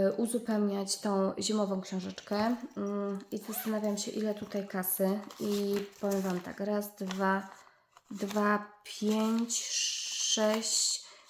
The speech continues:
siedem, osiem. I dokładam dwie stówy. Nie wiem, czy mi się uda tutaj jeszcze dwieście złotych dobić w tej książeczce, ale słuchajcie, kończę dzisiaj tę książeczkę. Bez zbędnego gadania. I będziemy próbowali tutaj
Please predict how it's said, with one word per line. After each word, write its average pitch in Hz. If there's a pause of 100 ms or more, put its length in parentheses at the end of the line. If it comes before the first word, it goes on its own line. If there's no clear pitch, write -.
siedem, 214
osiem. 180 (220)
I 196
dokładam 196
dwie 190
stówy. 220 (800)
Nie 254
wiem, 240
czy 233
mi 220
się -
uda 233
tutaj 202
jeszcze 208
dwieście 208
złotych 208
dobić 202
w -
tej 208
książeczce, 202 (120)
ale 196 (180)
słuchajcie, 202 (120)
kończę 220
dzisiaj -
tę -
książeczkę. - (720)
Bez 240
zbędnego 214
gadania. 196 (1040)
I 247
będziemy 220
próbowali 202
tutaj 196